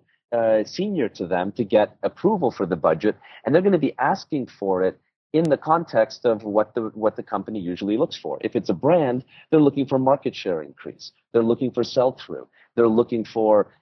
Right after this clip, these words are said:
incremental programs being sold into retailers. If it's a retailer, they're, they're looking for differentiation, equity gains, and foot traffic. So you have to frame it in that way, because if you don't,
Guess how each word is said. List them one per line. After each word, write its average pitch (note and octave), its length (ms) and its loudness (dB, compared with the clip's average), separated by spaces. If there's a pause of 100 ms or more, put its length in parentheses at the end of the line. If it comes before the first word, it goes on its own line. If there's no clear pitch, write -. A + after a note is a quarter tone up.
incremental B2+ 680 -2
programs G2 580 0
being F2+ 220 -4
sold G2 340 -2
into F2+ 200 -4
retailers. G#2+ 640 2
If G2 100 -6
it's - 160 -6
a F#2 80 0
retailer, G#2+ 560 2
they're, A#2+ 180 4
they're B2 180 0
looking B2+ 240 -2
for B2 100 -10
differentiation, B2+ 960 -2
equity A#2+ 340 0
gains, G#2 400 0
and F#2 240 -6
foot - 140 -2
traffic. - 400 -4 (420)
So - 120 0
you C3+ 160 4
have - 340 0
to E3 100 0
frame C#3+ 380 0
it C3+ 80 2
in B2 140 0
that A2+ 220 -2
way, C#3+ 220 4
because A#2+ 300 -2
if G#2 160 -2
you G2 100 -2
don't, C3 480 0